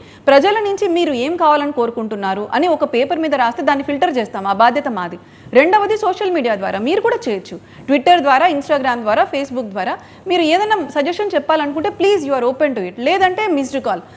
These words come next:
ఒక మిస్డ్ కాల్ ఇచ్చేసి నైన్ డబల్ జీరో నైన్ డబల్ జీరో, నైన్ త్రిబుల్ జీరో నైన్ త్రిబుల్ జీరో, ట్వంటీ ట్వంటీ ఫోర్ దానికి మిస్డ్ కాల్ ఇవ్వండి. మీరు ఏం చెప్పదలుచుకున్నారో చెప్పండి. మేము ఈ సజెషన్స్ అన్ని ప్రజల నుంచి తీసుకొని ఒక మేనిఫెస్టో తయారు చేస్తాం. We will come. భారతీయ జనతా పార్టీ ముందుకు వస్తుంది.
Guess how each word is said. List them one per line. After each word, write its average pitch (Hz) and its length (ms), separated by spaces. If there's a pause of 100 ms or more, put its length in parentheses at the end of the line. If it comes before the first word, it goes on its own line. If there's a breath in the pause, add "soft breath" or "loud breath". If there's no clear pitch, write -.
(220 loud breath)
ఒక 254 80 (140)
మిస్డ్ 262 300
కాల్ 415 220
ఇచ్చేసి 247 480 (240 loud breath)
నైన్ 311 280
డబల్ 339 260
జీరో 349 240
నైన్ 277 220
డబల్ 262 240
జీరో, 247 240 (440 loud breath)
నైన్ 285 160
త్రిబుల్ 311 240
జీరో 320 160
నైన్ 262 120
త్రిబుల్ 254 200
జీరో, 294 180
ట్వంటీ 359 300
ట్వంటీ 233 240
ఫోర్ 202 180
దానికి 339 320
మిస్డ్ 311 240
కాల్ 370 200
ఇవ్వండి. 277 300
మీరు 370 120
ఏం 392 160
చెప్పదలుచుకున్నారో 381 640
చెప్పండి. 185 340 (320 loud breath)
మేము 392 200
ఈ 294 360
సజెషన్స్ 370 480
అన్ని 381 220
ప్రజల 254 320
నుంచి 302 140 (100)
తీసుకొని 226 440 (380 loud breath)
ఒక 403 100 (120)
మేనిఫెస్టో 392 580
తయారు 311 280
చేస్తాం. 220 360
We 311 100
will 403 120 (100)
come. 370 180 (300)
భారతీయ 302 320
జనతా 277 280
పార్టీ 233 160 (100)
ముందుకు 269 240
వస్తుంది. 170 300